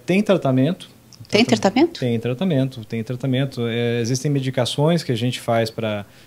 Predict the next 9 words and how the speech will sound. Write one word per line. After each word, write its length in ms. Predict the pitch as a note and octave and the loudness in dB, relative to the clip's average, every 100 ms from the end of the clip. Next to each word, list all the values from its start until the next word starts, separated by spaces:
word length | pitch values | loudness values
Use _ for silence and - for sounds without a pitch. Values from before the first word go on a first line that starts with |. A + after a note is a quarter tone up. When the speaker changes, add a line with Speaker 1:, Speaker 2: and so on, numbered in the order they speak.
| - - | -16 -8
Speaker 1:
pra 80 | |
esses 160 | A2+ - | -6 -4
pacientes, 720 | A#2 A2 G#2+ A2 D3 D#3+ - | -6 -4 -2 0 0 0 -2
né? 180 | A#2+ C3 | 0 2
Ou 260 | B2+ C#3 C#3 | 4 4 2
por 200 | C3 B2 | 0 0
algum 280 | A#2 A2+ | 0 -2
tempo, 560 | A2 B2 C3+ E3+ D3+ B2 | -6 -2 0 0 -2 -2
ou 400 | B2 C#3 - | -2 -2 -6